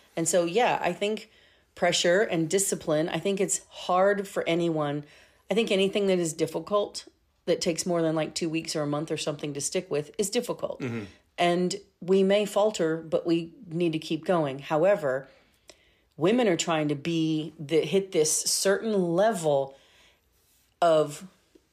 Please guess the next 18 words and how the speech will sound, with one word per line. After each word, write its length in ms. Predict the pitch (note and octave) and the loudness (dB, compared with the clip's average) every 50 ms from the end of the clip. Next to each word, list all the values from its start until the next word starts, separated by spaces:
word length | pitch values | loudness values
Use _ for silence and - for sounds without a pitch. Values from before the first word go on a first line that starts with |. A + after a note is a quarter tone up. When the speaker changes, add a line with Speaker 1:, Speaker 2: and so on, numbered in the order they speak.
| _ _ _ _ _ _ _ _ _ _ _ _ _ _ _ - | _ _ _ _ _ _ _ _ _ _ _ _ _ _ _ -8
Speaker 1:
shooting 480 | - - - - G3+ G3+ G3 F3+ F3+ E3+ | -4 -2 -2 0 0 2 4 4 4 2
for 160 | - - E3 | 2 -2 -6
perfection, 600 | - - E3 C#3+ - - D#3 D#3 - - D3 D3 D3 | -4 -4 -6 -4 0 0 0 0 0 -6 -6 -6 -4
for 140 | - E3 | -4 -2
lack 220 | C#3+ C#3+ D3 D3 - | 0 0 0 -2 -4
of 100 | D3 C#3 | -6 -6
a 40 | C3+ | -2
better 220 | C3+ D3 C#3 C#3 | -2 -2 -2 -2
description. 480 | C3 - - - - C#3+ C#3+ - C#3+ D3 | -6 -6 -10 -4 -6 -6 -4 -4 -4 -4
On 100 | D#3+ D#3 | -2 -2
a 40 | |
scale 300 | D3+ - - G#3+ A3 G#3 | -4 -4 -2 0 2 2
of 120 | F#3+ E3+ E3+ | 2 2 0
one 140 | F3 D#3+ D3+ | 0 -2 -2
to 60 | D3 | -2
ten, 420 | D3+ - - A3 F#3 D3+ C#3 C#3 - - - - - - _ | -4 -2 0 0 0 0 0 -4 -8 -14 -20 -20 -20 -18 _
a 120 | - E3 D#3 | 0 0 2
woman 500 | D#3 F#3+ A3+ B3 A#3 F#3 D#3+ D3 D3 D3 | 2 4 2 4 4 2 2 2 0 -4